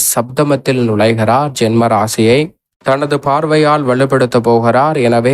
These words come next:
சுக்கிரனின் அமைப்பு உச்சம் பெற்றிருக்கக்கூடிய இந்த இறுதி தருவாயில், நிச்சயமாக உத்தியோகம், தொழில்துறை, கலைத்துறை, அரசியல் துறை என எந்த பணியாக இருந்தாலும், அதில் உங்களுடைய திறமைக்கு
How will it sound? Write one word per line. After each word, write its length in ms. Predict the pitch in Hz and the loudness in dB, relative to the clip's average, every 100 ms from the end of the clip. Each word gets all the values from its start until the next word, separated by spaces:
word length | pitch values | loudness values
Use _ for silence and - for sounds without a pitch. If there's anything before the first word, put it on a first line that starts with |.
| 143 | 0
சுக்கிரனின் 640 | - 143 - 165 156 151 | 0 -2 -2 -2 0 0
அமைப்பு 420 | 123 123 123 139 147 131 | 0 0 0 2 2 2
உச்சம் 380 | 120 117 147 147 | 0 0 -2 0
பெற்றிருக்கக்கூடிய 880 | 139 139 127 120 123 120 123 120 113 | -2 0 0 0 -2 0 0 2 0
இந்த 180 | 113 107 110 | 0 0 0
இறுதி 340 | 123 139 139 | 0 0 -2
தருவாயில், 680 | 135 120 117 110 110 117 143 135 | 0 0 2 0 0 2 2 2
நிச்சயமாக 920 | 123 135 131 180 170 151 131 120 120 147 127 | 2 0 0 0 2 2 0 0 0 2 2
உத்தியோகம், 640 | 117 120 113 113 127 143 | 0 2 2 2 -2 -2
தொழில்துறை, 560 | 127 117 117 113 117 139 | 0 2 2 0 0 0
கலைத்துறை, 560 | 139 113 120 117 117 135 135 | 0 0 0 0 0 0 0
அரசியல் 560 | 107 120 - 123 117 | 0 -2 0 0 2
துறை 180 | 113 117 135 | 0 0 -2
என 220 | 113 113 107 110 | 0 0 2 2
எந்த 320 | 127 151 160 | 2 0 0
பணியாக 600 | 143 131 131 120 135 131 | -2 0 2 2 0 0
இருந்தாலும், 640 | 113 117 117 113 117 143 175 _ _ _ _ _ _ - | 0 0 2 0 0 -2 -4 _ _ _ _ _ _ -6
அதில் 380 | 123 143 175 180 | -2 0 0 0
உங்களுடைய 600 | 139 143 139 139 135 127 123 | 0 0 2 2 2 2 0
திறமைக்கு 600 | 135 139 151 139 143 | 0 0 0 -2 0